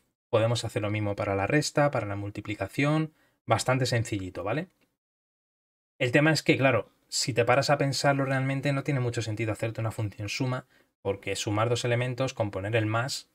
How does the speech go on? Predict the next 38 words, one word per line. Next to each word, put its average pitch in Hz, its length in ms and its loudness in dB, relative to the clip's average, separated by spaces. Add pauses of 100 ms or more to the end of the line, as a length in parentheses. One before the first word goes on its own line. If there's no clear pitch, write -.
(420)
ya 117 120 4
te 123 100 2
lo 113 60 2
está 104 180 -2
haciendo. 98 400 -4 (920)
Normalmente 165 600 6
las 160 160 2
funciones 147 500 4
las 123 100 4
vamos 127 300 2
a - 20 0
utilizar 131 680 0
para 101 600 0
cosas 101 380 -2
un 117 80 -2
poco 117 200 0
más 110 220 -2
complejas 127 800 0 (140)
y 113 100 -6
que - 100 -2
vayamos 101 320 0
a 123 40 -2
reutilizar. 101 640 -4 (300)
En 110 40 -10
este 127 180 -2
caso, 113 200 2
hacer 107 160 -6
una 110 120 0
suma 110 220 0
como 98 160 -8
no 110 60 -2
es - 60 -4
complejo, 127 560 0
pues 123 160 -4
no 113 100 0
tiene 107 160 -2
mucho 101 240 -4
sentido. 90 460 -6